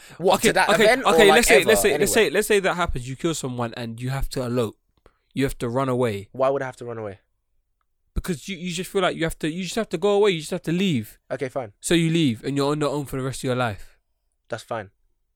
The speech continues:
Speaker 1: What if I'm fine with that?
Speaker 2: It's all about
Speaker 1: Who
Speaker 2: what
Speaker 1: really
Speaker 2: ifs,
Speaker 1: won
Speaker 2: though.
Speaker 1: then?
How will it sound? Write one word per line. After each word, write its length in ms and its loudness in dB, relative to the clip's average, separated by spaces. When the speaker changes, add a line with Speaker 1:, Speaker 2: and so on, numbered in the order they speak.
Speaker 1:
What 160 -2
if 80 -4
I'm 120 -4
fine 280 -4
with 120 -14
that? 120 -12
Speaker 2:
It's 140 -2
all 160 4
about 260 4
Speaker 1:
Who 60 2
Speaker 2:
what 80 8
Speaker 1:
really 140 6
Speaker 2:
ifs, 120 2
Speaker 1:
won 120 2
Speaker 2:
though. 80 0
Speaker 1:
then? 240 -4